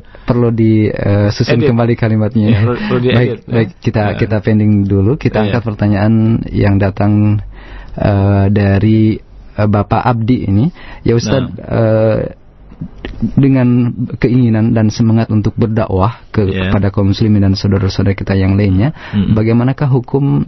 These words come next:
Speaker 2: memperdengarkan kajian-kajian ilmiah melalui rekaman kaset-kaset ataupun juga dengan Radio Roja ini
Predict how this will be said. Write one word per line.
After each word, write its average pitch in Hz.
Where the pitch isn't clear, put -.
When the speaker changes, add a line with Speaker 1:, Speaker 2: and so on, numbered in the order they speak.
Speaker 2:
memperdengarkan 113
kajian-kajian 101
ilmiah 110
melalui 98
rekaman 101
kaset-kaset 101
ataupun 110
juga 107
dengan 104
Radio 101
Roja 104
ini 113